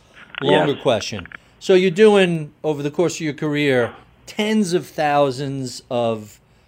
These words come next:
Speaker 1: company calls.
Speaker 2: Yes.
Speaker 1: How finely tuned is your B S detector? And let me, let me phrase that a little more nicely. When you're
Speaker 2: Mm-hmm.
Speaker 1: speaking to a manager, do you get a pretty immediate sense of,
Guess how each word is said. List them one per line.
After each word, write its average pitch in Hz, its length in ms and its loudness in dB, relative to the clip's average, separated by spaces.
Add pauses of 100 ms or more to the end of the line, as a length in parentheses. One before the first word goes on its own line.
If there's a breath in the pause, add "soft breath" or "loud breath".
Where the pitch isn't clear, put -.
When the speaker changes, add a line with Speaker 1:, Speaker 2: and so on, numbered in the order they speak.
(160)
Speaker 1:
company 156 520 -2
calls. 117 680 0 (360 soft breath)
Speaker 2:
Yes. 104 260 0
Speaker 1:
How 196 260 0
finely 190 760 0
tuned 123 840 -4 (580 soft breath)
is 139 240 -2
your 131 420 4 (220)
B 156 220 2
S 139 240 4
detector? 123 560 -2
And 127 160 -2
let 156 140 0
me, 175 360 -2
let 151 140 -4
me 165 240 -4 (300)
phrase 160 400 2
that 160 140 2
a - 40 2
little - 220 2
more 135 180 0
nicely. 127 540 -4 (420 soft breath)
When 165 220 0
you're 185 100 2
Speaker 2:
Mm-hmm. 202 80 2
Speaker 1:
speaking 202 400 -4
to 180 180 -2
a 156 40 -2
manager, 120 800 -4 (680 soft breath)
do 135 100 -14
you 202 280 -6
get 208 320 2
a 156 60 0
pretty 190 500 -2
immediate 170 480 -4
sense 151 420 -4
of, 135 340 2